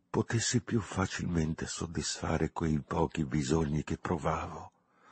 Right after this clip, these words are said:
In questa migrazione rimpiansi amaramente la perdita del fuoco che avevo ottenuto per caso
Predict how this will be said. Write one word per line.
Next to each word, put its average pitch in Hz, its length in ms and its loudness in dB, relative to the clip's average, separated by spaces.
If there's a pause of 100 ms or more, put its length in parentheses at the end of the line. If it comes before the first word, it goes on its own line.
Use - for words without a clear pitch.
(800)
In 98 180 0
questa 87 540 2 (400)
migrazione 90 880 6
rimpiansi 90 1000 2 (240)
amaramente 87 920 2 (360)
la 87 140 0
perdita 87 640 4
del 73 160 -4
fuoco 80 580 -2
che - 140 -2
avevo 107 440 6
ottenuto 110 600 4
per - 320 -6
caso 123 560 0